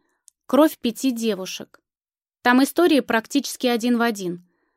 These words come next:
Ночной клуб — снятые наличные, сломанная карта. Находили через три дня со следами магических браслетов. И смерть их была жуткой. Такое и врагу не пожелаешь.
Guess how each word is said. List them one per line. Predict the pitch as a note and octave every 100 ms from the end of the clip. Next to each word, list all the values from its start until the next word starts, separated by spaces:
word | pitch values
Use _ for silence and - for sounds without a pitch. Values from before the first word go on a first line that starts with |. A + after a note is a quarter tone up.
| _ _ -
Ночной | C3+ C#3 D4+ D#4
клуб — | D4+ A#3 C4 _ _ _ _ _ _
снятые | - B3 B3+ C4 A3
наличные, | G#3 G#3 A3+ - G#3+ G#3+ A3 _ _
сломанная | - A#3+ A#3 A#3 G#3+ G3+
карта. | G#3+ G3 G#3+ G#3+ G#3+ _ _ _ _ _ _ -
Находили | B3 C#4 B3+ D#4+ D#4+
через | C#4+ C4 B3+
три | - D4 B3+
дня | A#3 C4+ D#4+
со | B3+
следами | - A#3 G#3+ C#4 C#4+
магических | B3+ A#3 A3+ A3+ A#3 - G#3
браслетов. | A#3+ B3 A3+ G3+ F3+ F3 _ _ _ _ _ _ _ _ -
И | B3
смерть | - B3+ D4 C#4+ A#3
их | G3
была | G3 G3 F#3+
жуткой. | G3 B3 - - - F3 _ _ _ _ _ _ _ _ _
Такое | A#3+ A3 B3
и | A#3+
врагу | A#3+ B3+ C4
не | A3+
пожелаешь. | - F#3+ G3 F#3+ F#3 G3 -